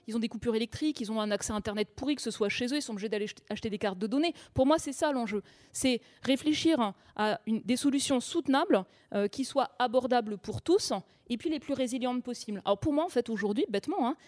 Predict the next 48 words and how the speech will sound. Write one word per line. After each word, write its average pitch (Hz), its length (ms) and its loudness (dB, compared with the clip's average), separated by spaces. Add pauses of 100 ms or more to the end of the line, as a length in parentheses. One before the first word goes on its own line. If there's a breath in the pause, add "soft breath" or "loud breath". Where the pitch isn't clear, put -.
(120)
j'ai 226 100 -4
l'impression 247 300 -2
que 262 520 2
la 208 160 2
généralisation 240 640 2
de 220 60 -2
la 202 80 2
fibre, 269 400 -4 (160 soft breath)
c'est 233 140 -2
quelque 262 140 4
chose 359 120 4
qui 240 100 0
est 226 40 4
bien 214 240 4
mieux, 349 180 2
en 269 80 0
fait, 294 260 0
que 269 160 -4
développer 240 460 -2
un 254 120 2
truc - 240 -6
en 214 80 -4
plus - 360 -2 (220 soft breath)
qui 139 100 -8
sera - 200 -4
peut-être 262 280 0
centré 254 380 -6
sur 226 220 -6
des 214 100 -4
zones 208 200 -4
urbaines 208 280 -2 (480 soft breath)
et 208 80 -8
qui 226 160 -10
donnera 247 260 0
du 220 140 -4
très - 180 -6
haut 247 80 0
débit 240 240 -2
sur 262 160 -4
des 220 120 -4
zones 226 180 -2
urbaines 262 340 -2
par 226 140 -6
rapport 240 280 -4
aux 233 80 -2
usages 233 320 -2
grand 240 180 -8
public. 240 420 -6